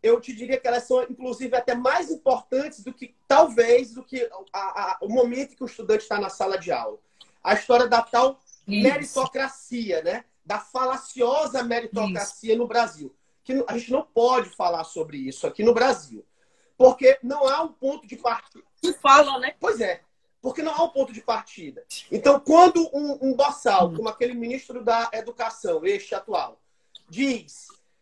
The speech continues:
Speaker 1: que a pandemia prejudica todos igualmente,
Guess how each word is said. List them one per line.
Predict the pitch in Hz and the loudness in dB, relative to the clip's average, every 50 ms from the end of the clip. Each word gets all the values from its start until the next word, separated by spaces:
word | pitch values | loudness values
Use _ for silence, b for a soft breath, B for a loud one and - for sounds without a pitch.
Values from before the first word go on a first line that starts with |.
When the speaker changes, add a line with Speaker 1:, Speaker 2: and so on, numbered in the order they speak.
| _ _ _ | _ _ _
Speaker 1:
que | - - 254 262 247 233 214 175 135 - _ _ _ _ _ _ - | -8 -4 -2 -2 -2 -2 -4 -6 -10 -14 _ _ _ _ _ _ -8
a | - 214 226 | -4 -4 -2
pandemia | - - 285 285 277 277 277 262 254 240 226 220 214 | 0 0 0 2 2 0 0 0 0 -2 -2 -2 0
prejudica | - 240 240 233 226 214 - 233 226 - 214 214 | 2 0 0 0 0 -10 -14 -10 -6 -6 -6 -4
todos | - - 240 262 277 277 220 - | 2 4 6 6 6 4 0 -6
igualmente, | 226 190 202 196 190 196 214 247 294 302 - - - | -14 -10 -10 -8 -8 -8 -8 -8 -8 -8 -12 -16 -20